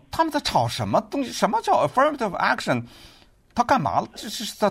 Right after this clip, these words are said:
打人了还是什么？你知道，我就搞不懂是什么意思，所以在学习。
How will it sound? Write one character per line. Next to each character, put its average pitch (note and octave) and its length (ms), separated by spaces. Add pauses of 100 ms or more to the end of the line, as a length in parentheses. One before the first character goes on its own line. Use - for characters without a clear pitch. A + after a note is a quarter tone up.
(100)
打 - 160
人 F2 140
了 A#3+ 180
还 B2+ 140
是 B2 80
什 - 80
么？ - 80
你 A#2+ 60
知 - 80
道， F3 100
我 G#3 80
就 C4+ 140
搞 D3 180
不 B3+ 100
懂 C3+ 220
是 C#3 80
什 B2+ 160
么 F3 80
意 A#3+ 80
思， G2+ 240 (260)
所 E3 280
以 C#3+ 40
在 B2+ 240
学 B2 220
习。 G2+ 260